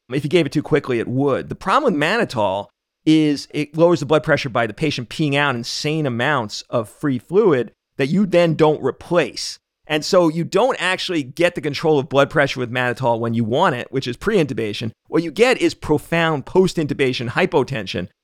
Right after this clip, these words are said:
which is really bad. So I think it's just a more clever move in the E D where you don't have the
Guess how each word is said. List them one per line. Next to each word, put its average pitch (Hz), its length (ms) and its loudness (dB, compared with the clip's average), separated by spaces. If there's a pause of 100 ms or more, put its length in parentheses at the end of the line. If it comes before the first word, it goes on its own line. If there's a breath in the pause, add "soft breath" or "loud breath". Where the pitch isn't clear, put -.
(140)
which 147 160 0
is 131 140 0
really 139 180 2
bad. 80 340 -10 (200)
So - 120 -2
I 180 80 6
think 208 160 2
it's 165 120 2
just 170 160 -2
a 160 40 2
more 147 140 2
clever 143 380 0
move 139 320 0
in 131 140 -6
the 120 120 -6 (100)
E 127 100 -2
D 127 420 -2
where 123 120 0
you 113 140 -2
don't 117 220 0
have 123 340 0
the 117 220 -6